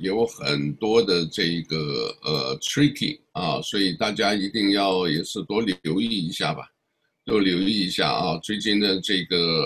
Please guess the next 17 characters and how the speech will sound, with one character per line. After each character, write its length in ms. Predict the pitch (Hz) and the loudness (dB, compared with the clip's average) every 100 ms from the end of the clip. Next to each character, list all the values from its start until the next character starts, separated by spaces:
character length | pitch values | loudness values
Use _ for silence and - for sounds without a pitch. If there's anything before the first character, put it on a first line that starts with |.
| - | 0
呃， 340 | 85 82 80 76 | -2 0 0 -2
骇 300 | - 117 101 | 0 2 2
客 360 | - 135 95 69 - | 0 2 2 2 -2
啊， 240 | 85 82 80 | -2 -2 -2
这 140 | 92 | -4
个 100 | 90 | -2
也 160 | 90 82 | 0 0
是 260 | 85 98 95 | -2 -2 -2
无 260 | 85 90 | -2 -4
所 240 | 104 78 78 | -4 -2 -4
不 160 | 90 | -6
在。 320 | 92 101 80 - | -2 0 0 -4
一， 460 | 82 92 92 90 87 _ _ _ _ _ _ _ _ - - _ - - - _ - | -8 -6 -6 -8 -12 _ _ _ _ _ _ _ _ -20 -20 _ -20 -20 -20 _ -20
等 140 | - | -12
一 20 | 78 | -8
下 200 | 92 76 | -6 -2
啊。 260 | 53 85 | 0 -2